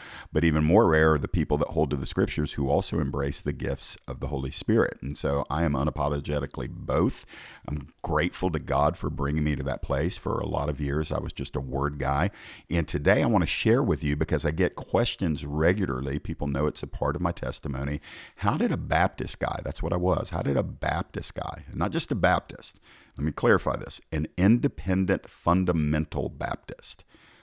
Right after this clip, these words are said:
like hardcore traditions, standards, and in my case,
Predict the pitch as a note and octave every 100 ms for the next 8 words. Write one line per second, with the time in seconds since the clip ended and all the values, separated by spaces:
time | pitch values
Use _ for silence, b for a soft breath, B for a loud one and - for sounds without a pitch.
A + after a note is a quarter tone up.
0 | b C#2+ C#2+ - _ _ - - F2+ F#2
1 | F#2+ F2+ E2+ D2 - D2+ D2+ C2 - -
2 | _ - - D2+ D#2+ - D#2+ D2+ - -
3 | - D#2 D2+ C#2+ D2 D2 D2 C#2 C#2+ D2
4 | - C#2 -